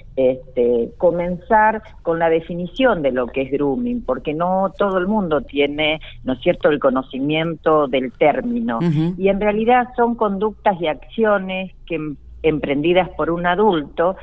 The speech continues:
Speaker 1: a través de internet para entablar o ejercer control, un, entablar un in-, un vínculo, ¿verdad?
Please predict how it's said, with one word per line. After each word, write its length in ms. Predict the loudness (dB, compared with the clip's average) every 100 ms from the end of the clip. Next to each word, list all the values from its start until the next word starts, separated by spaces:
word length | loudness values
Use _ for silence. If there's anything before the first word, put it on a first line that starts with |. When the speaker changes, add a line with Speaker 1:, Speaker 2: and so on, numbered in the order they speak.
| -14 -4
Speaker 1:
a 160 | -2 0
través 460 | 2 2 2 0 0
de 440 | -2 0 -2 -4
internet 800 | -2 -2 0 0 0 0 0 0 -2
para 180 | 0 2
entablar 800 | 0 2 2 2 2 4 2 -4 -20 -20 -20 -16 -2
o 180 | 0
ejercer 680 | 0 -4 -10 -10 -6 -6 -6 -6
control, 680 | -6 -6 -8 -2 0 0 -6 -4
un, 280 | 0 0 0 -2
entablar 480 | -2 0 2 2 2
un 160 | 0 -4
in-, 240 | -6 -6
un 180 | -4 0
vínculo, 500 | 0 0 -2 -2 -2
¿verdad? 400 | -2 0 2